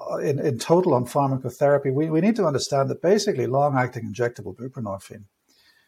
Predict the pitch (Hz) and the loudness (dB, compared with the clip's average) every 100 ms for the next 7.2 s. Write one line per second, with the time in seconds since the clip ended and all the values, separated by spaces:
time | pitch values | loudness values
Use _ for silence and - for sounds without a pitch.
0 | _ _ - 147 139 196 226 220 - 151 | _ _ -2 2 6 8 6 4 4 6
1 | 147 131 - 147 165 190 170 139 - - | 6 2 0 4 6 6 2 -2 -4 -4
2 | - 143 131 135 127 120 120 - 113 - | 0 0 2 2 2 0 -4 -6 -6 2
3 | 127 123 127 123 - 107 107 113 - 104 | 2 2 -4 -6 -8 -10 -8 -10 -12 -14
4 | _ _ _ _ _ _ _ _ _ _ | _ _ _ _ _ _ _ _ _ _
5 | _ _ _ _ 156 151 156 233 175 170 | _ _ _ _ -2 -2 -2 2 4 6
6 | 185 233 247 - 180 151 139 131 - 127 | 8 8 6 4 4 4 2 -2 -2 0
7 | 127 131 | 0 -2